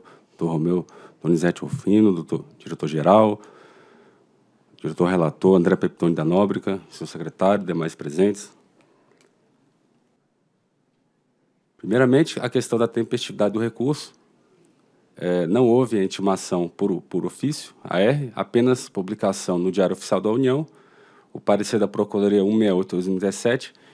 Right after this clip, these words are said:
ele conclui que não houve o recebimento de ofício por parte, é, do conte-,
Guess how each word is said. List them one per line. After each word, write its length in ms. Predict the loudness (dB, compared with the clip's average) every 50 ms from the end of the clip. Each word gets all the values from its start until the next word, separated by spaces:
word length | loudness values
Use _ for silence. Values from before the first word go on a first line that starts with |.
| _ _ -8
ele 140 | -6 -6 -4
conclui 360 | -4 -4 -6 -4 -4 -6 -4
que 120 | -2 0
não 180 | 0 2 2 2
houve 280 | 4 4 4 4 2 0
o 20 |
recebimento 520 | -4 -4 -4 -4 -4 -2 -2 -2 -2 -2
de 80 | -2 -4
ofício 520 | -4 -4 -4 -4 -4 -4 -4 -6 -12 -20 _ _ _ _ _ _ _ _ _ _ _ _ _ _ _
por 140 | _ -14 -6
parte, 420 | 0 2 2 2 0 -2 -6 -6
é, 280 | -6 -4 -2 -2 -2 -2
do 120 | -4 -6
conte-, 320 | -4 -2 -2 -2 -4 -6